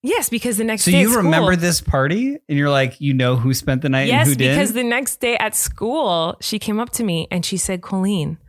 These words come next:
Speaker 1: I think I'm pregnant." And I was like,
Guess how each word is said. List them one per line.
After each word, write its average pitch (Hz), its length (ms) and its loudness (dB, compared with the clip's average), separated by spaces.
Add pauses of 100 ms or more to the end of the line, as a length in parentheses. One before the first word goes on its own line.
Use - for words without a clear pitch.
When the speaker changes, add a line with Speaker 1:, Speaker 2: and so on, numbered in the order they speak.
(340)
Speaker 1:
I 185 100 -2
think 180 380 -4
I'm 151 160 -4
pregnant." - 480 -8 (960)
And 208 100 -2
I 208 80 0
was 196 140 -2
like, 160 220 -6